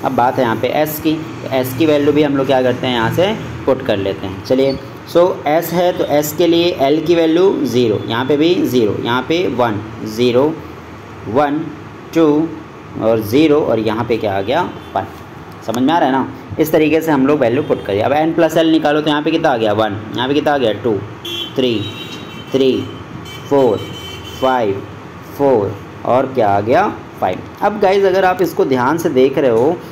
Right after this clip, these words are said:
तो आपको एक ट्रेंड समझ में आ रहा होगा कि सबसे पहले देखो, इसकी सबसे एनर्जी कम है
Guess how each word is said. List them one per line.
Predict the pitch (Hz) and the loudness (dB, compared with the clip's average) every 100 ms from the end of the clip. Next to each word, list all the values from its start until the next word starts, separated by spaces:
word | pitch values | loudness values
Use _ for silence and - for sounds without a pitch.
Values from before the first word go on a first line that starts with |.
| - - | -14 -4
तो | |
आपको | 135 - 190 | -2 0 0
एक | 196 - - | 0 -4 -2
ट्रेंड | 175 196 185 | 0 2 2
समझ | 170 131 | 2 2
में | 113 110 | 2 0
आ | 104 | 2
रहा | 104 | 2
होगा | 101 101 107 107 - - - | 2 2 0 0 -8 -8 -2
कि | |
सबसे | - 160 196 | 0 2 2
पहले | 190 175 185 | 4 4 4
देखो, | 180 185 | 4 4
इसकी | 180 185 | 4 2
सबसे | 185 180 190 | 2 2 2
एनर्जी | 175 170 165 | 4 4 4
कम | 190 190 135 110 | 2 4 2 0
है | 98 - | -4 -10